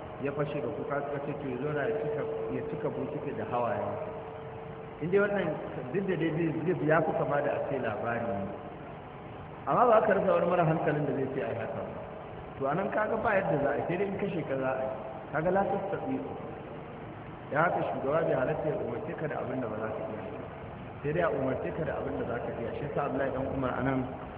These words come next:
Allah ya ƙara yadda a gare shi, yake cewa, "Fi ma astati'u." Ko "Fi ma istata'tu." Isnadin hadisin yace, "Haddathana Isma'il", shine Ibn Abdullah Al-Asbuqi.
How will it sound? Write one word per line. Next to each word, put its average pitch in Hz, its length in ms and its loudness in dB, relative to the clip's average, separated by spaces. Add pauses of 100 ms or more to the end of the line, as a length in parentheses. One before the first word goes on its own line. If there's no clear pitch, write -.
(180)
Allah 131 220 6
ya 120 100 4
ƙara 131 200 6
yadda 123 240 4
a 127 100 2
gare 123 260 2
shi, - 100 -2
yake 117 280 -2
cewa, 123 220 4
"Fi 151 200 0
ma 151 220 4
astati'u." 107 720 -4 (1500)
Ko 131 140 4
"Fi 139 180 6
ma 139 100 6
istata'tu." 101 580 -2 (1120)
Isnadin 175 460 8
hadisin 170 340 6
yace, 170 220 4
"Haddathana 160 560 6
Isma'il", 143 640 4
shine 160 220 2
Ibn 147 280 2
Abdullah 135 680 10 (1160)
Al-Asbuqi. 123 840 2